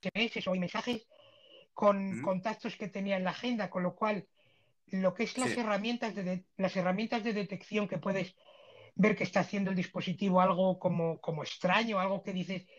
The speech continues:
Speaker 1: que estás realizando tareas, mm, lo, lo detecta como cotidiano. Yo creo que Pegasus va a un, a un nivel mucho, ya va a un nivel muy superior cuando
Speaker 2: Sí, no,
Speaker 1: realmente
Speaker 2: pero
Speaker 1: no re-,
Speaker 2: yo
Speaker 1: no re-,
Speaker 2: hablaba,
Speaker 1: no re-
Speaker 2: claro.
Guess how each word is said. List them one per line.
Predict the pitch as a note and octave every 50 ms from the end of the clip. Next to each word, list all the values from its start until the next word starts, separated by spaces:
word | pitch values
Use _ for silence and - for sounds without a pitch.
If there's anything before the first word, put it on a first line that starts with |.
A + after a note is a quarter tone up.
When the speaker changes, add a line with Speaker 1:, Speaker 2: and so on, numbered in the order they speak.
| - - - - - _
Speaker 1:
que | - -
estás | F3+ - - - G3+ G3 F#3 - - _
realizando | - G3 F#3+ E3+ F3+ F#3 F3+ F3+ F3 - F#3+ G3 F#3+ G3 F#3+
tareas, | - G3+ F#3 F#3+ G#3+ A3 A3+ G#3+ - _ _ _ _ _ - - - _ _
mm, | - G3 G3 F#3+ F3 -
lo, | G3 G3 G3 G3+ F3+
lo | F#3 F#3+ F#3 F#3
detecta | F3+ F3+ E3+ - A3 G3+ - - A#3+
como | - A3+ G#3+ G3+ F#3 -
cotidiano. | G3 F3+ F3+ - F3+ E3 E3+ F#3+ F#3 F3 F3
Yo | E3+ F#3 G#3+ G3+
creo | B3 B3+ B3
que | - B3+ A#3+ G#3 - _ _ _ _ _ - - - - _ _
Pegasus | - G3 F#3 F3 G3+ A3+ G#3+ - B3 A3+ G3+ F#3
va | A3+ A3+ A3+
a | A3+
un, | A3+ A3 G#3+ G3+ - _
a | - G3
un | G3+ G3+
nivel | G3+ F#3+ G3 G3
mucho, | G3+ G3 - - G#3 - _ _ - - - - - - _ _
ya | - F#3+ - G3 G#3+
va | G#3+ B3
a | C4
un | B3+ B3
nivel | B3 A#3 A#3+ A#3
muy | A3+ A3 G#3 G#3 G3+ G3+ G#3+ A#3
superior | A3 - - A3+ - G#3+ G3+ F#3 F#3+ G#3+ A3+ B3 -
cuando | - G#3+ G3 F3 E3+ C#3+
Speaker 2:
Sí, |
no, | - E3
Speaker 1:
realmente | D#3+ D3+ - -
Speaker 2:
pero | C3 B2+ - - -
Speaker 1:
no | - -
re-, | G#2 G#2 - -
Speaker 2:
yo | - D#3
Speaker 1:
no | E3
re-, | E3 E3+ F3
Speaker 2:
hablaba, | F3+ F3+ F3+ F3+ F3+ -
Speaker 1:
no | G3 A3
re- | A3 A#3 A#3 -
Speaker 2:
claro. | - C#3+ C#3 A#2+ G#2+ G2+ -